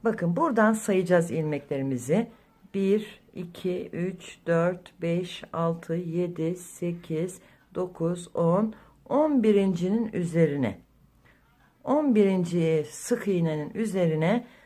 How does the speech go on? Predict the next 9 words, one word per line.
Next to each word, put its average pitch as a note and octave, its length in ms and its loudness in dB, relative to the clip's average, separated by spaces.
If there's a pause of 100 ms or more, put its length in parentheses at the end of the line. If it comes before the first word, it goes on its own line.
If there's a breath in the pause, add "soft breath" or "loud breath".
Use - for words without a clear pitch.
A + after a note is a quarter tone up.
(220 loud breath)
bu C4 80 -6
şekilde E3+ 720 0 (1200)
dikeceğiz, F#3 600 2
birleştireceğiz E3 840 2
burasını. C#3+ 600 0 (280 loud breath)
Dikiş G#3+ 320 -2
ipliğiyle E3+ 380 2
yapalım D#3 560 2
ki G#3+ 280 -2